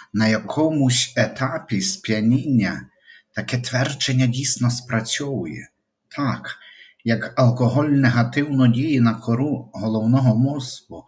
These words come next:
у людини притуплюється почуття сорому, знімаються всілякі бар'єри, вилазять назовні різні нестримані бажання.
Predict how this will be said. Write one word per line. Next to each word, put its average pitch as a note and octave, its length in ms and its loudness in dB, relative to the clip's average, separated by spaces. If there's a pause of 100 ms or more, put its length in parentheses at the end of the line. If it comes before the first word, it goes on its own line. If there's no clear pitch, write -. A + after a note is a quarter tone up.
(500)
у A#2 140 0
людини B2+ 640 0
притуплюється B2 1300 0
почуття A2+ 580 -4
сорому, - 640 -6 (420)
знімаються B2 800 4
всілякі A2+ 600 0
бар'єри, A#2 800 -2 (460)
вилазять A2+ 540 2
назовні B2 840 2
різні B2+ 640 0
нестримані A2 760 2
бажання. F#2 640 -10